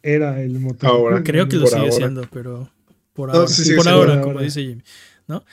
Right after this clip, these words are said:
Speaker 3: Eh, vamos con el siguiente tema. Esta semana Capcom probó <laughs> poner, así, ¿por qué no? <laughs> Enigma D R M en su Resident Evil Revelations. Nomás a ver qué pasa, ¿no? <laughs> A ver si se dan
Speaker 2: Sí.
Speaker 3: cuenta, chavos, ¿no? <laughs>
Speaker 2: A ver, ¿esto molestará a mis fans?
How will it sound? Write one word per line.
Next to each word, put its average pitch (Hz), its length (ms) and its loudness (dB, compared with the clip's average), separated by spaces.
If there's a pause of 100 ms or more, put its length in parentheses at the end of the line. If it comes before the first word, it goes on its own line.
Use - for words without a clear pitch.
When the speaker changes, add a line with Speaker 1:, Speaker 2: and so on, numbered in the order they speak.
(340)
Speaker 3:
Eh, 175 300 2
vamos 226 240 0
con 208 100 -2
el 175 80 0
siguiente 175 240 -2
tema. 156 380 -4
Esta 208 180 -2
semana 208 400 0
Capcom 196 400 -2
probó 160 600 -4 (260)
<laughs> - 260 -20
poner, 160 420 -4 (160)
así, 143 400 -10 (380)
¿por 143 140 -8
qué 185 100 0
no? 160 200 -4 (440)
<laughs> - 160 -6 (140)
Enigma 202 440 2
D 208 120 2
R 190 200 2
M 214 180 0
en 175 80 0
su 165 160 -4
Resident 170 420 2
Evil 175 220 2
Revelations. 185 540 0
Nomás 392 320 -2
a 285 40 2
ver 269 140 2
qué - 80 -4
pasa, 262 320 -2
¿no? 180 140 -6 (480)
<laughs> - 840 -2
A - 40 0
ver 233 80 4
si 294 100 -2
se 277 100 4
dan 262 120 4
Speaker 2:
Sí. - 60 0
Speaker 3:
cuenta, 240 360 2
chavos, 165 440 0
¿no? 165 80 -6
<laughs> 233 920 -2
Speaker 2:
A - 60 -2
ver, 143 140 0
¿esto 160 220 0
molestará 151 400 2
a 143 40 -2
mis 165 180 0
fans? 170 500 -6